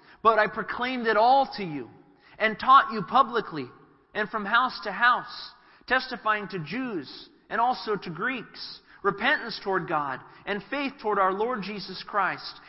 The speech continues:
And see now, I go bound in the Spirit to Jerusalem." He goes on to say at the end of tw-, verse twenty-three, he says, "Chains and tribulations await me." He knows he's in for a, a rough road ahead. Verse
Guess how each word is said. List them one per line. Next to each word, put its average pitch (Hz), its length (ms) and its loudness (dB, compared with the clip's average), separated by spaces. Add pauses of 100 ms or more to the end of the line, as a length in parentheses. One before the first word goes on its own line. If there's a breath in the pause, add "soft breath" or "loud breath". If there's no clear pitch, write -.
And 202 180 -6 (160)
see 285 200 -4
now, 202 400 -2 (500 loud breath)
I 208 180 4
go 196 220 4
bound 208 600 0
in 185 120 -6
the 170 80 -8
Spirit 208 580 -2 (600 loud breath)
to 214 120 -2
Jerusalem." 175 1000 -4 (440)
He 160 80 -14
goes 202 220 0
on 196 80 -4
to 180 60 -4
say 196 200 -4
at 185 80 -4
the 180 80 -6
end 190 100 -6
of 175 100 -10
tw-, 170 240 -12
verse 185 240 0
twenty-three, 196 480 -8
he 180 120 -8
says, 175 260 -6 (240)
"Chains 214 680 -10 (380 soft breath)
and 180 180 -6
tribulations 196 1300 -6 (520 soft breath)
await 185 520 -2
me." 151 320 -8 (220)
He 165 100 -12
knows 185 360 -6 (440 loud breath)
he's 170 220 -10
in 190 260 -6
for 165 140 -4
a, 151 200 -4
a 151 40 -4
rough 180 340 -2
road 180 240 -4
ahead. 165 400 -6
Verse 160 200 -4